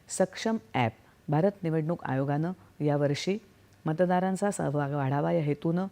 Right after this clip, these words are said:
उपलब्ध करून दिला आहे. त्या माध्यमातून तसंच विशेष संक्षिप्त पुनरीक्षणाच्या कालावधीत दिव्यांगांसाठी विशेष शिबिरं राबवून जास्तीत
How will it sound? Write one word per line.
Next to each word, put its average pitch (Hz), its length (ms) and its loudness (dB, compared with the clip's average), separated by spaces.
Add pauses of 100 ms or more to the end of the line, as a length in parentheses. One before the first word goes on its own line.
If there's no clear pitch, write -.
(340)
उपलब्ध 151 400 0
करून 135 260 0
दिला 143 200 2
आहे. 165 220 0 (380)
त्या 156 100 0
माध्यमातून 156 580 0 (340)
तसंच 170 260 0
विशेष 185 460 2 (140)
संक्षिप्त - 560 -2
पुनरीक्षणाच्या 180 960 -2
कालावधीत 143 560 0 (380)
दिव्यांगांसाठी 160 840 0 (320)
विशेष 196 400 2 (140)
शिबिरं 160 320 4
राबवून 143 520 2 (380)
जास्तीत 160 300 2